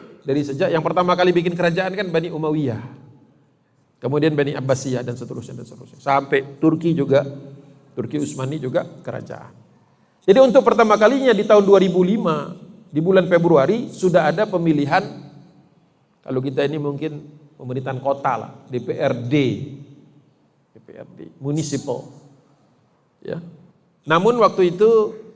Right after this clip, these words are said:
orang masih malu-malu. Karena memperkenalkan kepada rakyat itu bahwa mereka boleh milih,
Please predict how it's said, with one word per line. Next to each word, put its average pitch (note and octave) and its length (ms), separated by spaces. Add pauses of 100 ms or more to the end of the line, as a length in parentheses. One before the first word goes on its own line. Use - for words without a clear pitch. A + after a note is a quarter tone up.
orang F3+ 200
masih F3+ 200
malu-malu. D#3 560 (1200)
Karena G#3 240
memperkenalkan G3+ 800
kepada F3+ 420
rakyat F#3 300
itu D#3 160
bahwa F3+ 240
mereka G3 320
boleh F3+ 320
milih, F#3+ 640